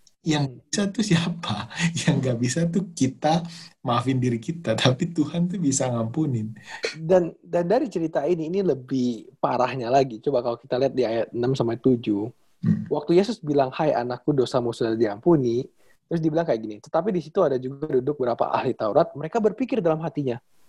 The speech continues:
Speaker 2: 'Mengapa orang ini berkata begitu? Ia menghujat Allah. Siapa yang dapat mengampuni dosa selain daripada Allah sendiri?'"
Speaker 1: Hmm.
Speaker 2: Jadi memang, em, seringkali,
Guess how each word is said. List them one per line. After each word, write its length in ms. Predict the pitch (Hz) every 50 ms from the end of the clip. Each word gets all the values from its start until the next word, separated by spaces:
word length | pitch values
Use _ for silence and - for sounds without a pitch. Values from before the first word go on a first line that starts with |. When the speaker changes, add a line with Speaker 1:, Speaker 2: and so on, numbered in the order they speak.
| - - - - - - - - _ -
Speaker 2:
'Mengapa 360 | 147 165 214 269 - - 294
orang 240 | 240 233 226 226 202
ini 160 | 214 233 214
berkata 320 | 202 202 - 202 - 202
begitu? 480 | 175 175 180 240 254 254 226 185 175 - _ _ _ _ _ _ _ -
Ia 160 | 180 196 214
menghujat 480 | 220 226 214 202 202 185 165 185 185 -
Allah. 400 | - 226 240 240 233 214 - - _ _ _ _ _ _ - - - - _ _
Siapa 400 | _ - - 226 240 240 240 254
yang 120 | 240 233 220
dapat 200 | 208 208 208 202 -
mengampuni 440 | 214 202 196 190 185 190 185 185
dosa 480 | 180 185 247 285 285 - 254 214 208 196 - _ _ _ - _ _ _ _ -
selain 320 | - - 196 190 196 190
daripada 320 | 185 185 180 180 175 170
Allah 160 | - 160 165 165
sendiri?'" 400 | 165 170 160 151 143 135 123 123 _ _ _ - - - - - -
Speaker 1:
Hmm. 160 | - 117 110 - -
Speaker 2:
Jadi 560 | 139 139 135 151 170 185 254 277 269 208 -
memang, 640 | - - 190 180 151 127 120 - - - 147 170 160 - - _ _ - - - - - - - - - _ _ _ _ -
em, 560 | 170 170 165 160 160 160 165 165 156 - - - - - _ _ _ _ _ -
seringkali, 960 | - - - - 190 175 170 180 175 - 208 202 214 196 151 123 120 127 -